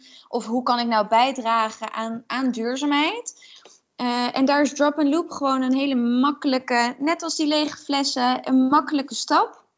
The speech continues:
voor een he-, hele grote groep mensen om toch een steentje bij te dragen. En ik denk dat dat, ehm, ja, dat dat gewoon fijn voelt voor mensen, eh, en leuk is.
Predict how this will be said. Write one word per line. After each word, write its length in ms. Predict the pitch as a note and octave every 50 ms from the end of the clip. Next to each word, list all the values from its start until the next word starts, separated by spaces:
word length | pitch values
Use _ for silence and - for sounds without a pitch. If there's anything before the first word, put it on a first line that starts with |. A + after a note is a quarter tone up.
| _ _ -
voor 140 | C4 B3+ B3+
een 100 | B3 B3
he-, 400 | B3 B3 B3+ C4+ D4 D#4 D#4+ D#4
hele 360 | - C#4 D#4 E4 D#4 D4 D4
grote 480 | - - - C#4 D4+ D#4+ E4+ E4 -
groep 220 | - - B3+ A#3 -
mensen 580 | A3+ A#3+ B3+ D#4 F#4 F4+ - - E4+ F4+ F#4 - - - - - -
om 180 | - C#4+ D4+ D4+
toch 300 | F#4 F4 E4+ - - -
een 80 | C4+
steentje 400 | - - - C4 B3 B3 B3 G#3+
bij 220 | F#3+ A3 A3+ A3 A3
te 200 | - - - F3+
dragen. 540 | D#3+ E3 F3+ F#3 F3+ - A3+ B3 E4+ F4+ - - - - - - - - _ -
En 160 | - B3+ C4
ik 120 | C4 A3+
denk 260 | B3 C4 C4+ C#4+ C#4
dat 220 | B3+ B3 B3 B3 B3+
dat, 500 | C4 B3+ C4 C4+ C4 - - - - _ _ _ _ _ _ _
ehm, 720 | A3+ A3+ A3+ A3 A3 A3 A3 A3 A3 A3 A3 A3 A3 A3 A3+ A#3 B3 D4 - _ _
ja, 360 | - C#4+ D4+ C#4+ A#3 G3 - -
dat 200 | - A#3+ A#3 -
dat 280 | B3+ B3 B3+ - - -
gewoon 320 | - - A#3+ A3+ G#3+ G#3+
fijn 320 | - - A#3+ B3+ C4+ C#4
voelt 360 | C#4 - C#4+ D4 D4+ D4 - -
voor 180 | - C4+ B3+
mensen, 680 | B3+ C4 C#4 C#4+ C#4+ C#4+ - D4 C#4+ D4+ D#4 E4 - _
eh, 580 | - - B3 A#3+ A#3+ A#3+ A#3 A#3+ A#3 A#3 A#3+ - -
en 160 | - A#3+ A3+
leuk 280 | G#3+ G#3+ A#3+ D4 C#4+
is. 360 | E4+ B3+ F3+ - - - -